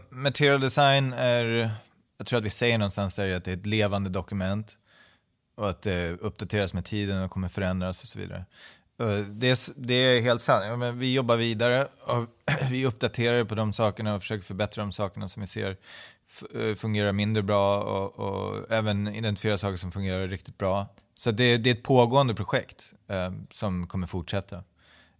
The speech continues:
Eh, och det, där inkluderas ju även då liksom vad som kommer hända i vår bransch, olika plattformar och så vidare. Finns inga, jag kan inte kommentera direkt på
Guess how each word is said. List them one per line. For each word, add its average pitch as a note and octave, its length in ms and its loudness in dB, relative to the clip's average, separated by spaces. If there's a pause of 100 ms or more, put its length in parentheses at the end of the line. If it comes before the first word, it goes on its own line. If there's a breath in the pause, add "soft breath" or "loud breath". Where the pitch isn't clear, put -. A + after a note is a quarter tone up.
(120)
Eh, F#2 280 2
och F#2+ 500 -4
det, A2 280 4
där A#2 800 6
inkluderas A2 580 0
ju A2 60 4
även F#2+ 300 0
då F2 220 -2
liksom F2 440 -4 (360 loud breath)
vad G2 120 0
som G2+ 100 0
kommer F#2+ 160 0
hända G2 300 2
i G#2+ 40 4
vår G2 180 2
bransch, F2 480 -2 (200)
olika F#2+ 300 -4
plattformar F#2 480 -2
och F2 60 -6
så - 120 -8
vidare. F2 280 -4 (380 soft breath)
Finns G#2+ 140 0
inga, A2+ 220 4
jag A2+ 340 4
kan A2 320 0
inte F#2 380 -2
kommentera F#2 540 -2
direkt F#2 600 -4
på F#2 260 0